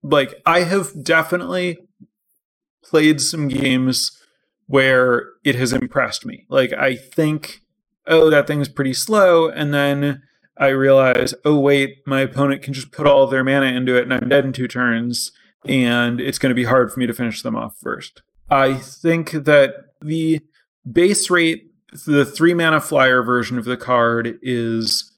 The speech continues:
not embarrassing, I wanna say, in red white. I don't think it's a priority. I think it's worse than, my, my guess without looking at the stats is, you know, like, worse than Airlift Chaplain,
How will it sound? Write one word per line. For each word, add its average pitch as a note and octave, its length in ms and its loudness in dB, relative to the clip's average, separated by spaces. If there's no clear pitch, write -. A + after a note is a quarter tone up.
not B2 680 -2
embarrassing, C#3 880 -4
I D3+ 200 -4
wanna D3+ 280 -4
say, E3 380 0
in D#3+ 160 -6
red D#3+ 180 -2
white. D#3+ 340 0
I B2+ 100 -2
don't B2+ 160 0
think A#2 140 -6
it's A2+ 140 -10
a - 20 -20
priority. D3 580 2
I B2 60 -4
think A#2+ 160 -6
it's A2 160 -10
worse B2 640 -4
than, A#2+ 360 -4
my, C3+ 280 -2
my D3+ 160 0
guess F#3+ 320 2
without D3 380 2
looking B2 200 -6
at A2+ 40 -10
the A#2 60 -12
stats A#2+ 460 -4
is, A#2+ 300 -4
you C3 100 -4
know, A2+ 120 -4
like, A#2 180 -8
worse C#3+ 320 2
than D3+ 160 -2
Airlift C3 420 0
Chaplain, B2+ 800 -2